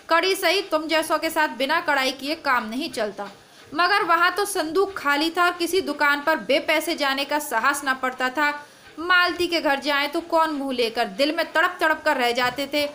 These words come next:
एक दिन नई विपत्ति आ पड़ी। इधर कई महीनों से मकान का किराया नहीं दिया था, पचहत्तर रुपये माहवार बढ़ते जाते थे। मकानदार ने जब बहुत तकाजे करने पर भी रपु-, रुपये वसूल ना कर पाए तो नोटिस दे दी, मगर नोटिस रुपये गढ़ने की,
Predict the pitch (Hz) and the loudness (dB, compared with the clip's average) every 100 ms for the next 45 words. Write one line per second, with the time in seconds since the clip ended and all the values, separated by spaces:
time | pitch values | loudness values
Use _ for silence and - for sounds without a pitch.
0 | - - - - 370 381 330 381 320 359 | -10 -20 -8 0 2 2 0 0 0 0
1 | 330 330 302 302 294 269 285 277 302 294 | 0 0 -2 -2 0 0 2 0 0 0
2 | 294 - 339 349 339 285 294 320 285 277 | -2 0 0 0 -2 -2 -2 -2 -2 0
3 | 277 285 285 285 277 269 277 269 269 247 | 0 0 -4 -2 0 2 0 -2 -4 -2
4 | 294 302 359 277 - - - 330 381 381 | -2 2 0 0 -6 -10 -6 -2 -2 0
5 | 370 349 339 302 269 262 302 311 240 247 | -2 0 0 0 2 2 4 2 0 -2
6 | 339 330 294 294 311 339 269 - - - | -2 0 0 0 -2 0 -2 -4 -18 -6
7 | 220 247 320 359 339 302 294 294 339 - | -4 0 0 0 2 2 2 -2 -4 -6
8 | - - 247 294 - 302 381 339 320 320 | -20 -10 -2 -2 0 0 0 0 2 2
9 | 311 330 294 294 294 294 294 302 254 254 | 2 0 0 0 0 0 0 -2 -2 -4
10 | - 214 208 208 226 330 214 - 339 392 | -14 -14 -10 -6 -2 0 0 -2 0 0
11 | 330 294 277 254 269 302 339 247 285 339 | 2 2 0 0 0 0 -2 -2 -2 -2
12 | 339 254 247 311 349 - - 277 330 339 | 0 0 0 0 -4 -8 -8 0 2 2
13 | 226 254 302 440 381 294 311 302 262 262 | 2 0 2 0 -2 -2 0 0 0 0
14 | 262 285 | -2 -4